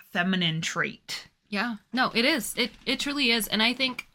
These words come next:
Speaker 2: um, obviously going back, like, we are talking about, like, you know, the patriarchy's definition of
Speaker 1: Mm-hmm.
Speaker 2: feminine. Um, for me, the definition of feminine is embracing who you are as you come, as you want to be.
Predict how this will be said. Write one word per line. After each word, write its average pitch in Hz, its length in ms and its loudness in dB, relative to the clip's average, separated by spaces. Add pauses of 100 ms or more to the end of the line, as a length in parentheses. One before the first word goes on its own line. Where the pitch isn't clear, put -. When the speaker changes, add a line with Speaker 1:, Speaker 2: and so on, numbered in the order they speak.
(320)
Speaker 2:
um, 196 420 6
obviously 214 420 2
going 202 280 0
back, 170 340 4
like, 202 200 -4
we 240 160 2
are 220 140 6
talking 190 380 0
about, 170 320 0
like, 156 320 -4 (800)
you 196 100 -4
know, 170 120 2
the 165 100 -6
patriarchy's 165 680 0
definition 165 520 -2
of 160 80 0
Speaker 1:
Mm-hmm. 160 80 0
Speaker 2:
feminine. 170 520 0 (240)
Um, 170 400 4
for 190 180 -2
me, 196 180 2
the 185 120 0
definition 175 580 0
of 165 140 -6 (180)
feminine 170 720 -2
is 160 720 -2
embracing 180 920 -2 (440)
who 202 80 0
you 190 220 0
are 165 220 4
as 165 240 0
you 170 80 -4
come, 165 360 -2
as 160 200 -2
you 165 80 -2
want - 220 -8
to 175 60 -12
be. - 260 -14